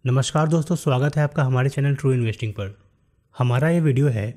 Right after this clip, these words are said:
एक ऐसी इन्वेस्टिंग स्ट्रेटजी के ऊपर जिसे सक्सेसफुल इन्वेस्टर सजेस्ट करते हैं। हम इस वीडियो में जानेंगे कि ये इन्वेस्टिंग स्ट्रेटजी कौन सी है और हम इसे कैसे अप्लाई कर सकते हैं। तो आइए वीडियो स्टार्ट करते हैं।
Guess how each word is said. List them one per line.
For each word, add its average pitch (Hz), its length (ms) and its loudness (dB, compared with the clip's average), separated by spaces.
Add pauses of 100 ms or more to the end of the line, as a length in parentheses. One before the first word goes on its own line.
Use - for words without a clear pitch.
(220)
एक 139 160 0
ऐसी 139 240 0
इन्वेस्टिंग 160 440 2
स्ट्रेटजी 123 480 -2
के 139 100 0
ऊपर 113 360 -2 (160)
जिसे 135 220 0
सक्सेसफुल 156 520 -2
इन्वेस्टर 147 360 0
सजेस्ट 120 380 -4
करते 113 260 -8
हैं। 101 180 -8 (500)
हम 160 160 2
इस 165 120 0
वीडियो 175 180 2
में 175 120 2
जानेंगे 135 400 2
कि 107 160 -4 (320)
ये 151 120 2
इन्वेस्टिंग 160 440 0
स्ट्रेटजी 135 460 0
कौन 131 260 -2
सी 131 180 -2
है 104 220 -4 (420)
और 135 140 0
हम 170 200 2
इसे 170 200 0
कैसे 131 340 -2
अप्लाई 123 300 -2
कर 113 160 -4
सकते - 320 -10
हैं। 92 180 -6 (560)
तो 156 80 0
आइए 156 220 4
वीडियो 143 280 4
स्टार्ट 107 280 -2
करते 98 280 -6
हैं। 95 240 -6